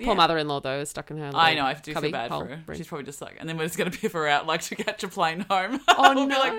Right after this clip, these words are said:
Speaker 2: "Bye."
Speaker 1: Bye.
Speaker 2: We did tell her to stay, but it was good that she, 'cause she lives on her own in Melbourne, so it was nice that she was here and we could actually, like, put food at her door <laughs> 'cause I feel like she wouldn't have been able to eat.
Speaker 1: Have you been, like, has Bo been posting little letters
Speaker 2: Oh,
Speaker 1: under the
Speaker 2: yeah.
Speaker 1: door?
Speaker 2: <laughs> I just have to keep him away 'cause he doesn't understand,
Speaker 1: Oh, that would
Speaker 2: obviously.
Speaker 1: actually be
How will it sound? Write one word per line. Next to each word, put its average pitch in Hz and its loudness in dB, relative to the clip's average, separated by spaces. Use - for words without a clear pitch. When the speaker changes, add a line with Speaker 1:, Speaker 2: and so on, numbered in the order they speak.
Speaker 2:
"Bye." 277 -2
Speaker 1:
Bye. 359 -2
Speaker 2:
We 247 2
did 262 -2
tell 320 2
her 277 0
to 226 -6
stay, 147 -6
but 147 -12
it 226 4
was 254 -2
good 269 -4
that 220 -4
she, - -12
'cause 220 -6
she 202 -8
lives 196 -4
on 190 -6
her 160 -2
own 139 0
in 135 -8
Melbourne, 139 -6
so 175 -8
it 143 -6
was 156 -10
nice 151 -2
that 165 -6
she 202 -4
was 196 -4
here 165 -2
and 139 -4
we 160 -6
could 156 -6
actually, 151 -8
like, 127 -8
put - -18
food 143 -8
at 143 -10
her 147 -4
door 147 2
<laughs> - -12
'cause 214 -2
I 190 0
feel 185 -4
like - -2
she - -10
wouldn't 415 0
have 381 -2
been 147 -2
able - 0
to - -6
eat. 220 -6
Speaker 1:
Have 320 6
you 247 0
been, 214 -2
like, 202 -2
has 214 -6
Bo 180 -2
been 190 -2
posting 196 -6
little 175 -6
letters 156 -6
Speaker 2:
Oh, 190 6
Speaker 1:
under 190 6
the - -
Speaker 2:
yeah. - 6
Speaker 1:
door? 175 0
Speaker 2:
<laughs> - -12
I 190 4
just 220 -2
have 294 -2
to 277 -10
keep 220 -4
him 196 -8
away 156 2
'cause 165 -10
he 165 -8
doesn't 165 -6
understand, 135 -8
Speaker 1:
Oh, 165 4
that 160 4
would 214 0
Speaker 2:
obviously. 269 0
Speaker 1:
actually - -6
be 240 -2